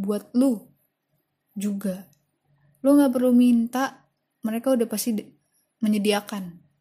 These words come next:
gitu. Orang yang udah memberikan rumah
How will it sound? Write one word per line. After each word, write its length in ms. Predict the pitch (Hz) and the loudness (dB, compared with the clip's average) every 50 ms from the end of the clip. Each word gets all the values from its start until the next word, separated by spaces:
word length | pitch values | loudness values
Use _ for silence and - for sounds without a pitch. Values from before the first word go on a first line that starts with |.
| _ _ - | _ _ -8
gitu. 320 | 202 208 202 - - 180 - - _ _ _ _ _ _ _ _ _ _ _ - - - - _ _ _ _ _ _ _ _ _ _ _ _ _ _ _ _ _ _ _ _ _ _ _ _ _ _ _ - | -6 -6 -6 -6 -8 -10 -10 -14 _ _ _ _ _ _ _ _ _ _ _ -20 -20 -20 -20 _ _ _ _ _ _ _ _ _ _ _ _ _ _ _ _ _ _ _ _ _ _ _ _ _ _ _ 0
Orang 260 | 240 247 262 294 302 | 2 2 4 4 6
yang 220 | 294 277 262 233 240 | 6 4 4 4 2
udah 180 | 226 214 214 | 0 0 0
memberikan 640 | 214 214 208 208 208 214 214 214 - 214 214 208 - | 0 0 0 -2 -2 -4 -6 -6 -6 -6 -6 -6 -6
rumah 400 | - 226 214 220 208 - - | -6 -6 -4 -4 -6 -6 -10